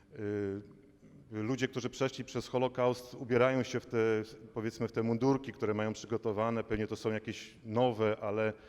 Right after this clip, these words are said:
s-, symbolicznie robią ten marsz, jakiś marsz tam przez Oświęcim w tych swoich, powiedzmy, nie wiem, kopiach tych, tych, czyli jest taka rekonstrukcja trochę, ale przez osoby, które to przeszły.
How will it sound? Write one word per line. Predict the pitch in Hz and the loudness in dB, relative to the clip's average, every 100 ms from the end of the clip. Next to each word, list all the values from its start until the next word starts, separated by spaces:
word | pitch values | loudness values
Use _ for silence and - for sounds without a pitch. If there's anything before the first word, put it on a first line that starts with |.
| - - - - - | -20 -20 -20 -20 -20
s-, | - - | -20 -20
symbolicznie | - 131 117 113 131 - 113 | -6 -2 2 0 -2 2 4
robią | 117 113 113 | 4 2 0
ten | 113 107 | -2 0
marsz, | 110 104 - 117 127 | -2 -4 -10 -12 -4
jakiś | 113 110 110 | -4 -4 -6
marsz | 110 117 117 - | 0 0 0 -4
tam | 113 | -4
przez | 107 113 127 | -4 -8 -8
Oświęcim | 123 - 123 120 123 113 - - - - | -8 -4 -4 -2 -6 -6 -8 -20 -20 -20
w | - | -6
tych | - 117 - - - | -2 -2 -6 -18 -20
swoich, | - 123 117 113 117 | -6 0 0 0 -4
powiedzmy, | 120 110 113 107 110 107 107 104 113 110 104 | -4 -2 -4 -4 -2 -2 -2 -6 -10 -14 -4
nie | 113 101 | -4 -2
wiem, | 95 90 85 - - - - - - | -4 -6 -10 -14 -20 -20 -20 -20 -2
kopiach | 120 127 123 101 | 0 2 0 -2
tych, | - 104 - | -4 -10 -12
tych, | - 110 - - - _ 117 - - | -10 -10 -10 -20 -20 _ -20 -20 -8
czyli | 107 | -8
jest | 104 | -4
taka | 110 117 | 0 2
rekonstrukcja | 117 117 113 147 147 - 131 | 4 2 -2 0 0 0 -2
trochę, | - 123 131 123 | 0 0 2 2
ale | 120 | 0
przez | - 120 | 0 -4
osoby, | 123 - 127 123 | -2 -2 -2 -2
które | - 120 | 0 0
to | 120 117 | 0 -2
przeszły. | - 143 - | 0 0 -2